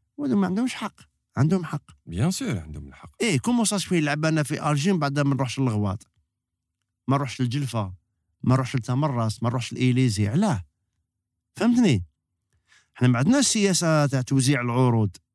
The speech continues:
Speaker 1: ما كاش سياسه باينه. كاين بعض القاعات سون سيتي دي نو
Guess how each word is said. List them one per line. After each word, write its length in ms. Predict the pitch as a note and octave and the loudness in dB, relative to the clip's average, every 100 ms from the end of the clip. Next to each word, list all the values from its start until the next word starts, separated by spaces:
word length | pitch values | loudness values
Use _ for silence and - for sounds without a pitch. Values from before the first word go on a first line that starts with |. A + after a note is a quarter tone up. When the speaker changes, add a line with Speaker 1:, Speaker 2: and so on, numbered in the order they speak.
| - | -8
Speaker 1:
ما 60 | |
كاش 180 | - D4 | -2 0
سياسه 460 | - A#3+ A3+ G3 G#3 | 2 0 0 0 0
باينه. 520 | F#3 G3+ E3+ C3 G#2+ _ _ _ _ _ _ _ _ _ _ _ _ _ _ _ _ - | 2 4 4 2 -2 _ _ _ _ _ _ _ _ _ _ _ _ _ _ _ _ -4
كاين 200 | F3 E3+ | 0 0
بعض 180 | E3+ D#3+ | 2 0
القاعات 540 | D3+ E3+ E3+ A#3+ B3 - - | 2 2 2 0 -2 -10 -4
سون 200 | - F#3 | 0 2
سيتي 320 | - D#3 D#3+ | 2 2 2
دي 200 | C#3+ D3 | 4 4
نو 260 | A#3 C#4 | 4 0